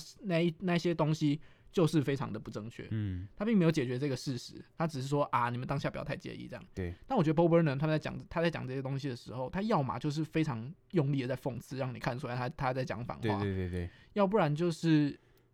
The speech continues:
Speaker 1: 他知道自己在讲什么，然后最后再来一个反转。
Speaker 2: 对。
Speaker 1: 对，所以他并不会，他在讲，他是第一个在讲不舒服的东西的时候，并没有让我觉得不舒服的。
Speaker 2: 哦，是吗？
Speaker 1: <laughs> 你知道吗？
Speaker 2: <laughs> 哦，真的。
Speaker 1: 对，就是他，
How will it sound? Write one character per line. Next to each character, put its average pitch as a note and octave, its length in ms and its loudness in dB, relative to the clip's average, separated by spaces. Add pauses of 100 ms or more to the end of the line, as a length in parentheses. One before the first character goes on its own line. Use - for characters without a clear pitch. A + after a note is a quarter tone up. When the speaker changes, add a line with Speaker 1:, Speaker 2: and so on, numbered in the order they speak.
Speaker 1:
他 F#3 140 -2
知 E3+ 240 -4
道 E3 180 4
自 D3+ 120 -2
己 C3 80 0
在 B2 140 -2
讲 A#2 200 -8
什 - 140 -12
么， - 160 -14
然 C#3+ 140 0
后 E3 100 2
最 D#3+ 160 2
后 D#3 100 6
再 D3+ 120 2
来 A#2 160 -2
一 B2 40 -4
个 B2+ 60 -6
反 G#2+ 240 -6
转。 G2+ 220 -12 (180)
Speaker 2:
对。 G2+ 160 0 (600)
Speaker 1:
对， D3+ 120 -2
所 F3 120 0
以 - 20 4
他 G#3 140 0
并 F#3 200 6
不 C#3+ 120 4
会， E3 280 6 (760)
他 - 200 -2
在 D#4 160 2
讲， A#2+ 380 -6 (480)
他 - 140 -8
是 D4 100 -4
第 B3 220 0
一 A#3 40 0
个 F3 140 4
在 G3 100 2
讲 B2+ 160 0
不 D3 140 -2
舒 E3 160 0
服 C#3 140 -4
的 C3+ 80 -4
东 C3+ 120 -2
西 C#3 140 0
的 C3 60 0
时 - 80 -4
候， C3+ 40 -4
并 C#3+ 160 0
没 C3 80 -2
有 C#3 60 -4
让 C#3 100 -2
我 C3 60 -6
觉 - 100 -12
得 - 60 -4
不 - 100 -2
舒 C#3 200 0
服 D3+ 160 -2
的。 G2+ 100 0
Speaker 2:
哦， D3 240 8
是 D#3+ 160 -2
吗？ C#3+ 200 2
Speaker 1:
<laughs> - 20 -10
你 E3+ 340 4
知 F3+ 60 10
道 G#3+ 180 12
吗？ E3+ 400 6
Speaker 2:
<laughs> G#3 100 2
哦， D3+ 120 6
真 D3+ 160 4
的。 E3 100 6 (140)
Speaker 1:
对， C#4 120 6
就 D#4 140 2
是 D#4+ 180 6
他， C4 400 0